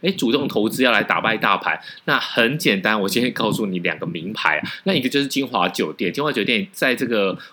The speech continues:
过去呢是过得非常的凄凉啊，那整个国际市场是消失了，那很多的外送也出现一些问题啊，所以金华酒店的股价呢，在过去从二零二零年三月来，在我买到的一个最低的最低点是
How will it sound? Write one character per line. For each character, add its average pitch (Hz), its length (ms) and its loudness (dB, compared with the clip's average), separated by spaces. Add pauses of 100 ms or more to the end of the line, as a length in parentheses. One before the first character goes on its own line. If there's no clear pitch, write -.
过 165 160 4
去 135 200 0
呢 110 100 2
是 - 100 -2
过 120 300 0
得 95 80 0
非 127 240 0
常 98 180 -2
的 92 80 0
凄 120 380 0
凉 82 300 0
啊， 78 180 -8
那 95 280 -2
整 - 260 0
个 131 200 0 (220)
国 135 140 2
际 165 120 0
市 156 160 -2
场 107 200 0
是 123 260 -2
消 117 260 0
失 117 300 0
了， 95 140 0
那 101 200 0
很 101 200 0
多 123 100 2
的 160 60 0
外 139 240 0
送 123 200 0
也 87 120 -2
出 - 180 -4
现 110 180 -2
一 104 60 0
些 110 140 0
问 123 260 0
题 85 220 -6
啊， 80 120 0 (360)
所 180 240 2
以 214 160 0 (500)
金 185 120 0
华 120 240 4
酒 107 220 0
店 127 220 0
的 104 180 2
股 92 260 -2
价 123 200 4
呢， 101 160 0
在 127 160 2
过 143 200 2
去 127 200 -2
从 104 180 -6
二 165 140 2
零 113 160 0
二 160 100 2
零 104 220 0
年 95 120 -2
三 127 240 0
月 123 140 0
来， 82 220 -4
在 104 320 -2
我 110 160 2
买 120 240 0
到 135 160 2
的 117 80 -2
一 - 20 -4
个 113 100 0
最 127 220 0
低 120 260 -2
的 113 140 2
最 117 180 0
低 113 200 -6
点 90 200 -2
是 110 300 -2